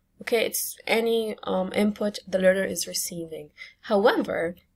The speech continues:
intake is that part of the input that the learner actually notices and pays attention to,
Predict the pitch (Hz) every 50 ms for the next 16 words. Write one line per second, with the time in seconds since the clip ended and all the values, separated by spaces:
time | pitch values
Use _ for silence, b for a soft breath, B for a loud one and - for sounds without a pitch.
0 | _ - 254 339 427 427 403 - - - 180 175 175 175 - - _ - - 208
1 | 202 196 190 190 190 - - 214 240 277 320 320 - - _ - 214 196 190 175
2 | 175 175 175 - - - - 240 254 262 269 269 277 - - 208 190 185 - -
3 | 202 269 - - - _ _ _ _ _ _ _ _ _ _ _ _ _ _ _
4 | _ _ _ - - 185 180 - 196 190 185 185 190 190 190 185 - - - 175
5 | 175 - - - - 202 - 185 - _ _ _ _ - 196 190 185 190 190 196
6 | 190 - - 170 - - - - 165 - - - - _ _ _ _ _ - 185
7 | 180 170 - _ _ _ - - 185 180 180 180 - - - _ _ _ _ _
8 | - - - - - 214 247 294 302 285 - 196 170 160 - - - 151 156 160
9 | 160